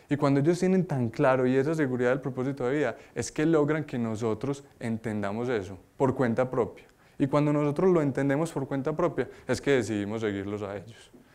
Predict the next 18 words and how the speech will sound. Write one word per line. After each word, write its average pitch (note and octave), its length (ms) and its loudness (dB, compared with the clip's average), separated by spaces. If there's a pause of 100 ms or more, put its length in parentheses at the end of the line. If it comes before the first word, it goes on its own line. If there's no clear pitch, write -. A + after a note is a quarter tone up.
(420)
Eh, A#2+ 480 0 (180)
bueno, G#2+ 360 -4 (440)
ya C3+ 80 6
ustedes D#3+ 220 2
me C#3 140 2
dirán, B2+ 260 -2
"Sí, D#3 240 4
hombre, A2 360 0 (300)
eh, A#2 240 0
los, A#2+ 540 -4
los, A#2+ 360 -6
los A#2+ 200 -2
grandes A#2+ 360 0
líderes, C#3+ 400 0
muy A2 140 -2
bien C3+ 320 0
y A#2 60 -2
todo, C#3+ 420 -2